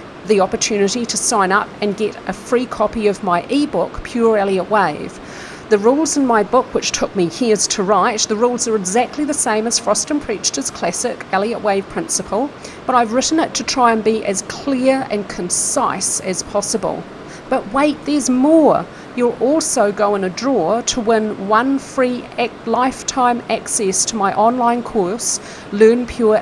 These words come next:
Elliott Wave, which is normally priced at three hundred ninety-five dollars. Not only am I a s-, C M T, Chartered Market Technician, no, and not only do I have over a decade of experience, I've been analysing markets since two thousand and eight,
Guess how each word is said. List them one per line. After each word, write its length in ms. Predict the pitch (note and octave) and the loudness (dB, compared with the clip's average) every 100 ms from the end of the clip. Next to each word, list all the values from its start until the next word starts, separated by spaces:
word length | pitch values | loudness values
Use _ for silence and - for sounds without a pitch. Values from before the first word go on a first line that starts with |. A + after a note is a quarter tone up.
| - | 2
Elliott 320 | G3+ G3+ F#3 | 2 0 0
Wave, 420 | G3+ E3+ E3 - | 2 2 0 -6
which 220 | - - | -8 -6
is 160 | E3+ G#3 | -4 -2
normally 360 | A3+ B3 F#3 | -2 -2 -2
priced 460 | F#3 - C#4 C#4 - | -4 0 0 0 -2
at 100 | G#3 | -4
three 260 | - B3+ A#3+ | -6 -4 -2
hundred 260 | A3+ G#3 | -2 -2
ninety-five 560 | G#3 F#3+ G3+ - F3+ F3 | 0 0 0 -2 -2 0
dollars. 500 | F#3+ E3+ - F#3 - - - - - - | 0 0 -2 -4 -6 -8 -16 -16 -12 0
Not 160 | A#3+ C#4+ | 4 6
only 280 | D4 C4+ | 6 4
am 120 | A#3 A3 | 4 4
I 140 | F#3+ | 4
a 20 | |
s-, 240 | F#3+ - - | 2 0 -2
C 280 | - C4+ A3 | -2 0 2
M 140 | G#3+ | 2
T, 360 | G3 A3+ G#3+ C4+ | 0 0 0 0
Chartered 480 | - G3+ F#3+ - G3+ | -2 -2 -2 -4 -2
Market 340 | F3 - - | -2 -2 -6
Technician, 640 | - - F3+ F3 A#3 A#3+ B3+ - G#3+ | -6 -4 -2 -2 -2 -4 -8 -12 -4
no, 120 | G#3+ | -2
and 140 | F#3+ | 0
not 160 | G#3 C4 | 0 0
only 280 | A#3+ A#3 G3+ | 0 -2 -4
do 160 | G#3 | -6
I 60 | - | -8
have 440 | F3+ A3 F#3 F3 - | -4 -2 -2 -2 -2
over 220 | G#3 F#3 | -2 -2
a 40 | F3 | -4
decade 460 | A3 A3 A3 F#3+ | -2 -2 -2 -2
of 80 | F3 | -4
experience, 720 | F#3+ - - C4+ C#4 F3 - | -4 -2 0 0 0 0 -2
I've 80 | F#3 | -6
been 140 | F3 | -6
analysing 580 | - G#3 A3 E3 - E3+ | -6 -2 -2 -2 -2 -2
markets 460 | F#3 G#3 - F#3 - | 0 0 -2 -8 -6
since 260 | F#3+ - | -6 -6
two 200 | - G#3+ | -4 -4
thousand 340 | G3 F3+ - D#3+ | -2 -2 -2 -2
and 100 | G#3+ | -2
eight, 260 | B3+ A3 | -2 -2